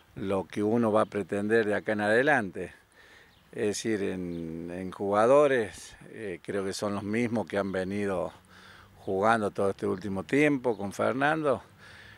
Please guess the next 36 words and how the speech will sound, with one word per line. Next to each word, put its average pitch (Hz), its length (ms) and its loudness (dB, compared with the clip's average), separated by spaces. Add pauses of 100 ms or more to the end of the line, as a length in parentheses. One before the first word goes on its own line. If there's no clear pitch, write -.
(160)
nada 107 160 0
más 117 200 4
que - 120 -10
uno 113 280 -2
le 104 100 0
ha 104 80 2
querido 104 420 0
dar, 107 280 2
eh, 95 160 -4 (960)
otras 110 340 4
características, 107 1500 0
a 95 40 -4
lo 95 100 -6
mejor 98 360 -4
pararse 98 600 0
distintos 101 680 -4
en 107 80 -2
la 110 120 -2
cancha. 139 580 0 (880)
Y 107 380 -2
bueno, 120 340 0 (140)
en 113 180 -4
lo 110 100 4
teórico 147 480 4
a 104 60 0
veces 101 640 -2
es 98 40 -8
fácil 113 600 2
explicarlo 127 840 0
y 90 220 -4
bueno, 98 260 -4
después 104 300 -6
volcarlo 101 540 0
a - 20 0
la 101 120 -2
cancha 127 680 0